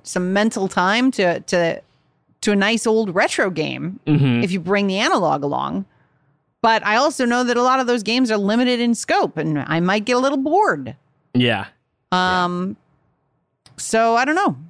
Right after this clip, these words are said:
Speaker 1: Can't decide. That's gonna be my, my big, my big who knows what of next week's eleven hour, which also means eleven hours back.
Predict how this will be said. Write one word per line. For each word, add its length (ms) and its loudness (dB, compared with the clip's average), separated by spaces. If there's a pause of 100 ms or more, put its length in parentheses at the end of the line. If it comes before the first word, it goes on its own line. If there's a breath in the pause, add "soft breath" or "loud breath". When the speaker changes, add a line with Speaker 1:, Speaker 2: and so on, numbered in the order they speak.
Speaker 1:
Can't 220 -2
decide. 460 -2 (720)
That's 180 0
gonna 120 2
be 100 2
my, 300 2
my 140 -2
big, 540 -2 (1120)
my 140 2
big 300 -2
who 180 2
knows 400 2
what 440 0 (720)
of 160 2
next 320 0
week's 300 0
eleven 440 2
hour, 340 2
which 180 -2
also 220 0
means 220 -2
eleven 280 0
hours 240 -2
back. 500 -4